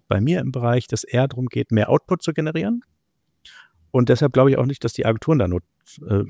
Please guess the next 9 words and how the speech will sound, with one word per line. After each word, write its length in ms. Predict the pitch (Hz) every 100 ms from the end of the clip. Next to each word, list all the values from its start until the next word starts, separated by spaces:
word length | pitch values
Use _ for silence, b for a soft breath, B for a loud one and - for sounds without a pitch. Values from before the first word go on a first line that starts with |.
| -
notwendig 600 | 113 120 120 113 113 -
irgendwie 180 | 110 104
drunter 280 | 101 98
leiden, 320 | 98 95 107 131
sondern 260 | 117 117
dass 160 | 110 -
die 160 | 120
einfach, 420 | 113 113 117 240 -
äh, 300 | 113 110